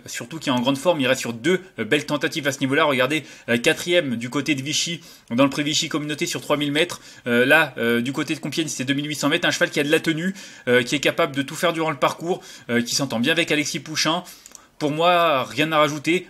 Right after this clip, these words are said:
avec ce numéro quatre dans la stalle de départ. Euh, c'est vraiment la cerise, le, la cerise sur le gâteau. Et si ça se passe bien, je pense qu'il devrait lui aussi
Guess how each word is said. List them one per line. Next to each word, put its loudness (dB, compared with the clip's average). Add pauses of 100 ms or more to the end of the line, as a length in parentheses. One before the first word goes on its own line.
avec -2
ce -4
numéro -2
quatre 0
dans -4
la 0
stalle 0
de -2
départ. 2 (220)
Euh, 4
c'est -4
vraiment 2
la 4
cerise, -4
le, 2
la 2
cerise -4
sur -6
le -4
gâteau. -2 (240)
Et 2
si -4
ça 2
se -8
passe 0
bien, -4
je -8
pense -6
qu'il -8
devrait 2
lui -2
aussi -4